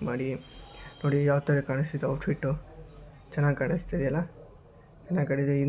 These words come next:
ನಿಮ್ಗೆ ಇನ್ನೂ ಮುಂದೆ ಹೆಚ್ಚಿನ ವಿಡಿಯೋಗಳು ಬೇಕಂದರೆ ಸಪೋರ್ಟ್ ಮಾಡಬೇಕು ನೀವು, ನಿಮ್ಮ ಮನೆ ಮಗ ಚಾನಲ್, ಎಸ್ ಕೆ ಚಾನಲ್‌ಗೆ. ನೋಡಿ, ಬ್ಯಾಕ್ ಸೈಡ್ ಯಾವ ಥರ ಕಾಣಿಸ್ತಿದೆ, ಚೆನ್ನಾಗಿ ಬಂತಲ್ಲ? ನೀವು ಒಂದ್ಸಲಿ ಟ್ರೈ ಮಾಡಿ ಮನೆಯಲ್ಲಿ,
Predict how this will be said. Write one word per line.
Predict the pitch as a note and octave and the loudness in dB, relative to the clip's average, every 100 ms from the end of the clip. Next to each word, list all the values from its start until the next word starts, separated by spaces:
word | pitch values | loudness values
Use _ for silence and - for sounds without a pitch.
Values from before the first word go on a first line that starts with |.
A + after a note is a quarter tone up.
| C#3+ | 4
ನಿಮ್ಗೆ | C#3+ D3+ | 4 6
ಇನ್ನೂ | D3+ D3 C3+ | 6 6 2
ಮುಂದೆ | C3+ C3 C#3 | 0 -2 -6
ಹೆಚ್ಚಿನ | - - D3+ C#3+ | -8 2 4 4
ವಿಡಿಯೋಗಳು | C#3+ D3 C3+ | 4 2 0
ಬೇಕಂದರೆ | B2+ - C#3 D3+ | -2 0 0 -2
ಸಪೋರ್ಟ್ | - C#3 C#3 - | -2 -2 -2 -4
ಮಾಡಬೇಕು | F#3 C3+ - F3+ | -4 -4 -4 -2
ನೀವು, | C3+ C#3+ D3+ - - - - - | 0 -2 -4 -12 -20 -20 -8 2
ನಿಮ್ಮ | C#3 C#3+ C#3+ | 4 6 6
ಮನೆ | G3 C#3 | 4 4
ಮಗ | C3+ C3+ C3+ | 2 0 0
ಚಾನಲ್, | C#3 C3+ B2 | 0 6 6
ಎಸ್ | B2+ - | 6 4
ಕೆ | C#3+ - | 0 0
ಚಾನಲ್‌ಗೆ. | B2+ B2 B2+ D3+ D#3 - - - - - - - - - - - - - - - - - - | 0 0 2 2 2 -6 -18 -20 -20 -16 -12 -10 -10 -12 -14 -16 -14 -14 -14 -4 4 4 6
ನೋಡಿ, | C#3 C#3 | 4 4
ಬ್ಯಾಕ್ | C#3 C#3+ | 2 4
ಸೈಡ್ | C#3 C3+ | 2 2
ಯಾವ | - | 2
ಥರ | C3+ - | 0 0
ಕಾಣಿಸ್ತಿದೆ, | - B2+ - - E3+ D3+ - - - - - - - - - - - | 0 -2 -2 -4 -4 -4 -8 -20 -20 -20 -20 -20 -18 -14 -12 -12 -6
ಚೆನ್ನಾಗಿ | D3+ D3 D3 D#3 | -2 0 2 2
ಬಂತಲ್ಲ? | C#3+ C3+ D3+ F#3+ - - - - - - D3+ | 2 4 4 2 -4 -14 -12 -10 -6 0 4
ನೀವು | D3 | 6
ಒಂದ್ಸಲಿ | D3 - C#3+ C#3 | 6 6 2 4
ಟ್ರೈ | C#3 C#3+ | 4 4
ಮಾಡಿ | C#3 C#3+ C3+ | 4 4 2
ಮನೆಯಲ್ಲಿ, | C#3 C#3 C3 | 2 0 -2